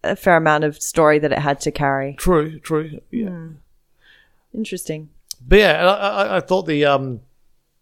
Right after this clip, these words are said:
Speaker 2: the end, end cutscene where it was, uh, an ad for, uh,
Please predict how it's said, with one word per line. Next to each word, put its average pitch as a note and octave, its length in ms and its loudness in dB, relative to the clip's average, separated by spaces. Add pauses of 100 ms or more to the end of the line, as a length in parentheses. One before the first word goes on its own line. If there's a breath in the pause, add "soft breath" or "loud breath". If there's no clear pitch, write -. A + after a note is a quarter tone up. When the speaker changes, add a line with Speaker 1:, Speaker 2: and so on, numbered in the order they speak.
(260)
Speaker 2:
the D3 460 0
end, D#3 380 2
end D3+ 340 0
cutscene C#3 520 -2
where C#3 140 0
it D3 100 -2
was, C3+ 540 -4
uh, C#3+ 220 -2
an D3+ 100 -4
ad C#3 300 -2
for, C3 500 2
uh, C#3 160 0